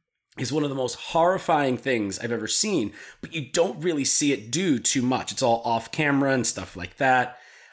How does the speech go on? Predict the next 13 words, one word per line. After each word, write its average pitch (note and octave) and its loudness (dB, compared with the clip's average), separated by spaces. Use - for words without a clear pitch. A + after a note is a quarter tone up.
I F#3 2
have E3 2
a C#3+ -2
feeling C3 2
that A2+ 2
this B2 0
movie, A2 -2
it C3 -4
always E3+ 4
wanted C3 0
to A2+ -4
be A2 -4
silly C3+ 0